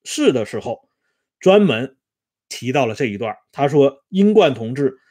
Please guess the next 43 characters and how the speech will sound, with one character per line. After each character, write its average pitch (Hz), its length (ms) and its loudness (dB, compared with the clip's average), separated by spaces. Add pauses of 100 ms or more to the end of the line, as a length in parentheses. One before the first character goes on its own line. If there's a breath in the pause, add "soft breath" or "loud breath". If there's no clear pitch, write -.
(140 soft breath)
感 131 200 0
到 143 180 4
极 135 260 -6
大 202 200 2
的 135 80 2
温 170 220 -2
暖 98 240 -6
和 143 120 -10
党 101 260 -8
的 117 100 -10
亲 156 220 -6
切， - 300 -4 (260)
感 117 280 -2
动 170 200 4
得 107 200 -4 (140)
落 208 340 6
泪 135 360 4 (140)
不 196 80 2
止。 - 420 -10 (720)
该 185 200 0
文 139 260 -4 (100)
见 175 320 2
诸 175 220 -4
于 151 180 -6
《牛 139 220 -2
英 196 120 -2
冠 170 220 2
纪 175 160 -12
念 131 220 -4
集》 107 320 -14
第 156 120 -10
一 160 180 -8
百 117 160 -4
七 - 180 -6
十 190 100 -8
二 196 280 -6
到 123 160 -8
一 143 120 -10
百 107 140 -8
七 - 180 -6
十 175 120 -4
四 147 240 -10
页， - 140 -14